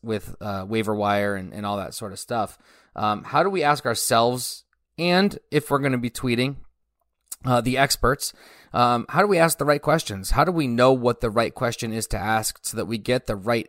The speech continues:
answer to make it actionable, so that we're making a good decision and not just kind of chasing StatCast data or, um, you know, hoping that some, somebody's gonna be really, really good? How do we get to those,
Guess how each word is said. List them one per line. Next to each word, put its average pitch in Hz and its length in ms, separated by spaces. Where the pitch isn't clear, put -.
answer 131 480
to 110 380
make 120 240
it - 120
actionable, 104 640
so - 140
that 104 160
we're 107 120
making 110 440
a 98 120
good 95 280
decision 95 500
and 95 80
not 104 200
just - 200
kind 107 200
of - 80
chasing 104 720
StatCast 110 920
data 98 500
or, 95 340
um, 92 520
you 110 140
know, 95 260
hoping 110 680
that 107 300
some, 110 360
somebody's 107 360
gonna 101 140
be 98 140
really, 98 240
really 98 180
good? 98 220
How 127 140
do 139 80
we 127 160
get 101 320
to 113 120
those, 95 440